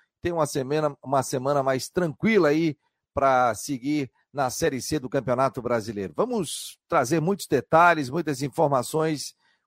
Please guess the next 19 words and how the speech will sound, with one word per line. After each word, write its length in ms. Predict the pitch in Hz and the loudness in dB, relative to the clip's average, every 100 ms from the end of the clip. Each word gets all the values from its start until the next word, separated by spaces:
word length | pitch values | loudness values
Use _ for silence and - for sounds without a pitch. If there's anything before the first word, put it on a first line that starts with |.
| - | -12
com 260 | 156 143 | -6 0
as 240 | 135 117 95 | 0 0 0
nossas 460 | 147 139 143 117 | 0 0 -2 -2
equipes 440 | 135 - 175 160 - | -4 -6 -10 -6 -4
aqui 240 | 123 156 | -2 -4
dentro 480 | 131 147 143 143 120 - _ | -2 -2 0 0 0 -4 _
do 140 | - 151 | -4 2
Marcou 380 | 139 - 147 131 | 2 2 0 0
no 80 | |
Esporte 420 | 127 - 127 123 - | -4 0 0 2 0
Debate. 460 | 165 151 180 - | 0 4 4 2
Também 320 | 233 165 165 | -2 0 -2
vamos 600 | 151 160 165 139 - - - | -2 -2 -2 -6 -8 -12 0
falar 260 | 143 135 | 4 4
sobre 260 | 131 120 135 | 2 -2 -2
a 60 | 123 | 0
previsão 500 | 156 135 120 127 143 | 0 -2 -4 -4 -4
do 120 | 123 | -6
tempo. 340 | - 170 151 | -2 0 -2